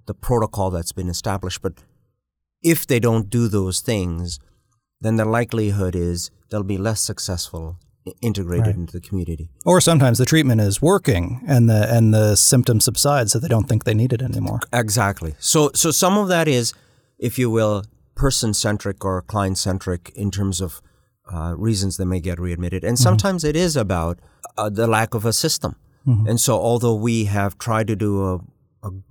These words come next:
Speaker 1: warm handoff
Speaker 2: Mm-hmm.
Speaker 1: to a provider in the community, uh, we may not have done a good enough job of being able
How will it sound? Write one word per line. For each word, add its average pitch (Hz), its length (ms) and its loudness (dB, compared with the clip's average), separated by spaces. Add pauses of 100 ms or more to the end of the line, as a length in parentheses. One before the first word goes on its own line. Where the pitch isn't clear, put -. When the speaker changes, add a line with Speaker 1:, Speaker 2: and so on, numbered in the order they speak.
(380)
Speaker 1:
warm 101 420 -2
handoff 98 840 -2 (140)
Speaker 2:
Mm-hmm. 107 220 6 (100)
Speaker 1:
to 95 520 0
a 87 600 -2 (560)
provider 92 580 0
in 92 120 0
the 92 80 -2
community, 90 680 -2 (960)
uh, 98 180 -2
we 139 140 2
may 165 160 4
not 127 180 4
have 120 160 2
done 110 200 2
a 104 40 2
good 104 200 0
enough 90 280 -2
job 90 380 -4
of 90 260 -6
being 92 300 -4
able 90 300 -4